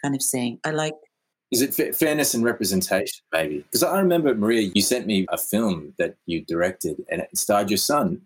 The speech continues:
Speaker 2: who's acting in it.
Speaker 1: Yeah.
Speaker 2: And I wonder sometimes about the opportunities for him. And I think it's been important that representation for people who experience a whole spectrum of life is there in the arts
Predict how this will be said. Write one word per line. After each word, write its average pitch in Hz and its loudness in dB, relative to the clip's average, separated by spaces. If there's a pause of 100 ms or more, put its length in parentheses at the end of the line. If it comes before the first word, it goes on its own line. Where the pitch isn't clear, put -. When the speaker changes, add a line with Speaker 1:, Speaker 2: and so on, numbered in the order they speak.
Speaker 2:
who's 90 -2
acting - -4
in 185 -4
it. 185 2
Speaker 1:
Yeah. 170 0
Speaker 2:
And 101 2
I 123 2
wonder 135 4
sometimes 135 -2
about 120 2
the 120 2
opportunities 113 -2
for 113 -4
him. 104 -4
And 73 -14 (300)
I 95 -2
think 110 0
it's 95 -2
been 101 0
important 101 -2
that 90 0
representation 87 -2
for 76 -2 (400)
people 92 0
who 147 2
experience 135 0
a 131 -4
whole 120 0
spectrum 104 0
of 87 2
life 90 0 (340)
is 90 -2
there 104 4
in 85 -2
the 78 0
arts 78 -4